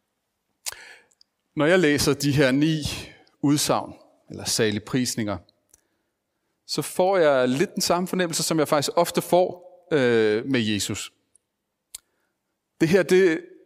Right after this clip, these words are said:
det taler til mig. Taler måske endda til noget af det, det bedste og det sandeste i mig. Men det er ikke så nemt at forklare, hvad det egentlig er, det handler om. Den her fornemmelse, ja,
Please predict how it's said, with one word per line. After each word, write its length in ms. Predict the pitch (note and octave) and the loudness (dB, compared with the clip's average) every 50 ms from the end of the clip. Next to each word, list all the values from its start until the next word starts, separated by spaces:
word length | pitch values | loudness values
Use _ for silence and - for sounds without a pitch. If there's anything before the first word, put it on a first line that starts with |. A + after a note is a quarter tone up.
| _ _ _ _ _ _ _ | _ _ _ _ _ _ _
det 140 | - E3 D#3+ | -4 -4 -2
taler 360 | - - F#3 G3+ G3+ F#3 E3+ | 0 0 2 2 2 2 0
til 220 | D#3 - - C#3+ A2 | 0 0 -2 -2 -2
mig. 140 | G#2+ G#2+ G2+ - _ _ _ _ _ _ _ _ _ _ _ _ _ _ _ _ _ _ _ - | -2 -4 -6 -10 _ _ _ _ _ _ _ _ _ _ _ _ _ _ _ _ _ _ _ -4
Taler 220 | - C#3+ D3 D3 | 0 0 2 2
måske 220 | C#3 C3+ - - C#3+ | 0 0 0 -2 0
endda 200 | B2 C3+ C3+ C#3+ | 2 2 2 2
til 220 | C#3 - - D3 | 2 0 0 2
noget 180 | D3 C#3+ D3+ D3+ | 2 4 4 4
af 60 | C3+ | 2
det, 300 | B2+ A#2 G#2+ G2 - - - _ _ _ _ _ _ _ _ _ _ _ _ _ _ _ | 2 0 0 -2 -6 -14 -20 _ _ _ _ _ _ _ _ _ _ _ _ _ _ _
det 180 | - A#2+ - - | -6 -6 -2 0
bedste 360 | C#3 D3+ F3 - - - E3+ - _ _ _ _ _ - | 0 0 0 -2 -6 -10 -12 -14 _ _ _ _ _ -10
og 140 | - B2+ - | -10 -8 -6
det 100 | A#2+ G#2 | -4 -4
sandeste 540 | - - B2+ B2+ C#3+ F3 F3+ - - D#3 | 0 0 0 0 0 0 -2 -4 -4 -4
i 100 | D#3 C#3 | -2 -2
mig. 180 | C3+ C#3+ C#3+ C#3+ - - _ _ _ _ _ _ _ _ _ _ _ _ _ _ _ _ _ _ _ _ _ _ _ _ _ _ _ _ _ _ _ _ _ _ _ _ _ _ _ _ | -2 -4 -4 -6 -10 -16 _ _ _ _ _ _ _ _ _ _ _ _ _ _ _ _ _ _ _ _ _ _ _ _ _ _ _ _ _ _ _ _ _ _ _ _ _ _ _ _
Men 520 | D3 C#3+ C3+ C3+ C3+ C3+ C#3 C3 B2+ B2+ - _ _ _ _ - | -10 -8 -6 -4 -2 -2 -2 -2 -2 -6 -12 _ _ _ _ -2
det 60 | C3+ | -2
er 20 | C3+ | -2
ikke 140 | C#3 - | 0 -2
så 220 | - - F3+ E3 C#3 - - _ - | -2 -2 -2 -2 -4 -8 -14 _ -4
nemt 320 | D#3 D3+ D#3+ F3+ F#3 - | 0 0 0 0 -2 -6
at 80 | D#3+ - | -6 -4
forklare, 400 | - C#3+ - - D#3+ D3 C#3+ C#3+ | -4 -4 -4 -2 -4 -2 -2 0
hvad 100 | C3 B2+ | -2 -2
det 100 | D#3+ - | -2 -2
egentlig 240 | B2+ D#3+ D#3 C#3+ C#3+ | -4 -4 -2 -2 -2
er, 80 | B2 | -2
det 100 | B2 D3+ | -2 -2
handler 320 | - - C#3+ C#3 E3 E3+ D#3 | -2 0 0 0 -2 -2 -6
om. 200 | - A2+ A2 - _ _ _ _ _ _ _ _ _ _ _ _ _ _ _ _ _ _ _ _ _ _ _ _ _ _ _ _ _ _ _ _ _ _ | -6 -8 -10 -12 _ _ _ _ _ _ _ _ _ _ _ _ _ _ _ _ _ _ _ _ _ _ _ _ _ _ _ _ _ _ _ _ _ _
Den 100 | - C3 | -4 -2
her 80 | C3+ D3 | -2 -2
fornemmelse, 400 | - D3 D3+ D3+ D3 C#3+ - C#3+ | -2 0 0 0 0 -2 -2 0
ja, 220 | C3 D3+ F3+ G3+ | 2 2 2 2